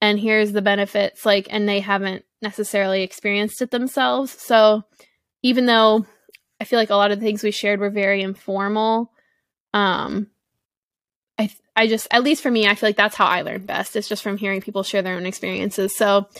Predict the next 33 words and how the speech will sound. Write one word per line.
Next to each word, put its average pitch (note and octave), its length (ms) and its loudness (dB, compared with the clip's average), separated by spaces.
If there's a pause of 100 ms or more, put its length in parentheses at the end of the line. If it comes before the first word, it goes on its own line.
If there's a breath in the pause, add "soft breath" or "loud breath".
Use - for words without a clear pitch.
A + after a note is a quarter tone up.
(540 loud breath)
hopefully A#3 640 2 (1080)
it A#3+ 100 0
was A3+ 120 -4
helpful A3+ 320 0
for A3+ 160 -2
you G#3+ 200 0
guys. G#3 600 0
Um, G3+ 440 -6 (100)
you A3+ 120 -2
know, G3+ 100 -2
for A3 120 -8
those A3 200 -2
of G#3+ 120 -4
you G#3 160 2
who G3+ 360 -2 (600 soft breath)
are A3 120 2
either A3 540 2 (220)
currently C#4+ 320 0
expecting B3 720 0
or, G3 480 4
you G#3+ 120 -6
know, G3+ 100 -6
hope G#3+ 180 -6
to A#3 120 -6
be G#3 120 -2
in G#3 100 0
the G3 80 -4
future. A3+ 640 -2 (960 loud breath)
And A3+ 380 2
seriously, C#4 500 0
yeah, G#3 160 4
like, G3+ 300 0
share, A#3+ 680 0